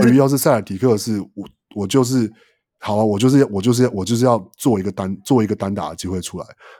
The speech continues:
Speaker 1: 要是你包夹 Tatum，我就是把球传给，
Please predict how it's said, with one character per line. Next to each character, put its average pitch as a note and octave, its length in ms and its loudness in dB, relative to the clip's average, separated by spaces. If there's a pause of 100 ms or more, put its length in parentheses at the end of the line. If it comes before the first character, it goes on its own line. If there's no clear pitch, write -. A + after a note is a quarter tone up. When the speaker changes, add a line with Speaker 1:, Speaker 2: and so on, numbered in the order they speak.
Speaker 1:
要 C3 120 2
是 C3+ 80 0
你 A2 120 -2
包 A2+ 240 2
夹 G2+ 160 -4
Tatum， G2 400 -8
我 E2+ 80 -16
就 G2 100 -6
是 G#2 100 -2
把 F2 140 -8
球 F2 160 -12
传 F2 220 -10
给， F2 180 -12